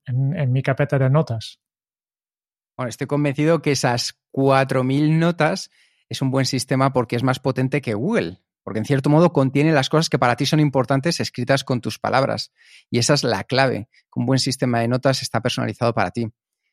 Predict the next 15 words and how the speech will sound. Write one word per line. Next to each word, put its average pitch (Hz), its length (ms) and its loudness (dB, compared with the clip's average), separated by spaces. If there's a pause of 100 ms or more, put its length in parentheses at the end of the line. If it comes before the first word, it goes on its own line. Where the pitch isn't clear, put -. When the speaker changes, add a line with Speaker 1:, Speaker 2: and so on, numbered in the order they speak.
(360)
Speaker 2:
Es 135 180 0
obvio 180 340 2
que - 80 -6
un 117 80 -2
sistema 143 440 2
también 135 440 2
no 139 220 2
sirve 170 260 2
de 139 80 2
nada 147 160 2
si 151 140 -2
luego 135 240 4
no 175 100 4
lo 127 80 2
utilizas. - 640 -6